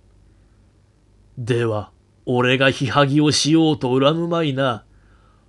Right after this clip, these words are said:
俺もそうしなければ、飢え死にをする体なのだ。」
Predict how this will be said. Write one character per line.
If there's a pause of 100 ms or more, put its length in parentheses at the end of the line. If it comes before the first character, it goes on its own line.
(260)
俺
も
そ
う
し
な
け
れ
ば、 (380)
飢
え
死
に
を
す
る
体
な
の
だ。」